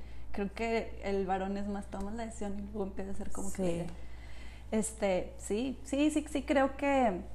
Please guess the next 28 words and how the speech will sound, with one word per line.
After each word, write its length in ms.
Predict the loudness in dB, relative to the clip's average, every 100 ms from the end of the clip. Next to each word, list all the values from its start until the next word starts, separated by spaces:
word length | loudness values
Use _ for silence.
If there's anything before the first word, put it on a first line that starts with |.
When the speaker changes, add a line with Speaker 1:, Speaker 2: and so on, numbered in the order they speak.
| -8 -2
Speaker 1:
marca 600 | 2 4 4 2 0 0 0
y 120 | -2 -2 -10 -10
sí, 640 | -10 -4 0 2 0 -2 -8 -8 -8 -6
creo 420 | 0 4 4 2 2
que 320 | 2 2 0
siempre 460 | 4 6 6 4 0
idealizamos 520 | 2 4 4 2 0
al 160 | -2
otro, 240 | -2 -4 -8 -6 -8 -8 -4 4
pero, 680 | 6 8 8 8 8 6 2
Speaker 2:
Sí. 160 | -2 -2 -2 -2 -2 0 4 6 6 6 6
Speaker 1:
em, 540 | 8 10 10 6 4 0 -4 -4 -4 -2 -2 -4 -6 -4 -4 -6 -8 -12 2
porque, 280 | 2 4 0
porque 300 | 2 2 2
es 60 |
lo 140 | 2 0
que 80 | 0
te 140 | 2
alcanza 600 | 2 4 4 4 2 0
para 200 | 0 2
ver, 180 | 4 2
porque 180 | 0 -2
estamos 360 | 2 4 4
limitados 560 | 4 4 4 4 4 4
desde 260 | 2 2 2
nuestra 360 | 0 -4 -4
propia 320 | -2 -2 -2
historia 480 | -2 -2 0 4 8